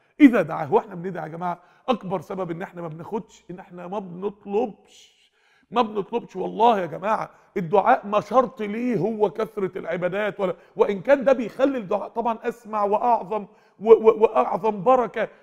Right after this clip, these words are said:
ولكن حتى العاصي لو رفع إيده وتوسل، ربنا يستجيب ليه. "إذا دعاه". هو إحنا بندعي؟ للأسف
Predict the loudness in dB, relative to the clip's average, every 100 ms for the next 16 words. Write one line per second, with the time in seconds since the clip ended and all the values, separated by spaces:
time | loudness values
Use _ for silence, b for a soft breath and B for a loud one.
0 | -6 4 4 6 4 4 0 0 -2 -12
1 | _ _ _ 0 0 0 -2 -2 0 2
2 | 2 -2 -16 -6 -2 0 0 0 0 -2
3 | -2 -8 -6 -8 -10 0 2 2 -4 -4
4 | -4 -4 _ -20 -14 -12 -12 -16 -20 -20
5 | -20 -20 _ _ 6 6 8 4 4 4
6 | 4 2 -6 _ -4 -4 -4 -8 -4 -2
7 | -2 -6 b b -2 0 0 -2 -6